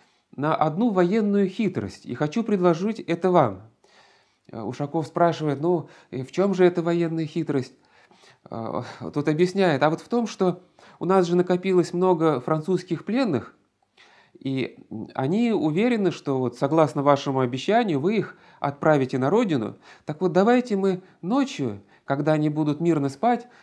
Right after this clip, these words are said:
нападём на них и всех их уничтожим, вырежем». Вот. Ну и Фёдор Ушаков настолько был возмущён, что категорически отказал – и приказал охранять этих французских пленных.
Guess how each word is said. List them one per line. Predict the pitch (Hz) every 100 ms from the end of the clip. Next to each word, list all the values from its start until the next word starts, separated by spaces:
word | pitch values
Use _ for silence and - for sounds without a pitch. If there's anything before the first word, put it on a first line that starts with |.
| -
нападём | 156 156 185 254 240
на | 175
них | 123 113
и | - 139
всех | - 262 202
их | 196 - _ _ _
уничтожим, | - 185 202 196 147 123 110 110
вырежем». | 170 127 101 95 92 _ _ _ _ - - _
Вот. | - 113 127
Ну | 165
и | 180 175 - - _ -
Фёдор | - - 170 165
Ушаков | 156 165 175 156
настолько | 151 175 160 151
был | 151 147 135 92 127
возмущён, | 131 139 135 180 190
что | 180 - 120 107 _ _ _
категорически | 131 143 156 160 147 - 139
отказал – | 127 - 127 139 190 202 - _ _ _ -
и | 110 110
приказал | - 127 123 131
охранять | 113 120 127 127 190 196
этих | 170 139 131
французских | - 139 135 135 - 120
пленных. | 139 127 107 107